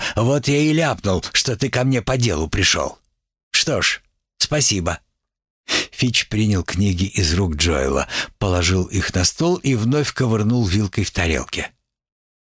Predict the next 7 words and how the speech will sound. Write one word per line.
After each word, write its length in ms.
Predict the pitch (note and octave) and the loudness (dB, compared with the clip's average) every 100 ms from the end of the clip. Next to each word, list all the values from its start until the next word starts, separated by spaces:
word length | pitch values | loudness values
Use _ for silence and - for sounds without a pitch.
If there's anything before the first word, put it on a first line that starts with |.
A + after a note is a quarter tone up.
| _ _ _ _ _ _ _ _ _ | _ _ _ _ _ _ _ _ _
«Профессор», — 640 | A2+ F#2+ A2+ G2+ - - - _ _ _ _ _ | -4 0 2 2 0 -4 -10 _ _ _ _ _
собравшись 640 | - A2+ E2 E2 - E2+ D#2 | 0 2 2 0 2 2 0
с 40 | |
духом, 360 | D#2+ A#2+ - F#2+ | 0 -2 0 2
заговорил 520 | F2+ E2 D#2+ D#2+ D#2+ | 2 0 0 2 2
Джоэл, 420 | D2 E2 C#2 D2+ _ _ _ _ _ _ _ - - - - _ _ _ - | 0 0 -2 -4 _ _ _ _ _ _ _ -4 -2 -2 -8 _ _ _ -2
«есть 540 | B2 A#2 - - - | 0 2 0 -4 -12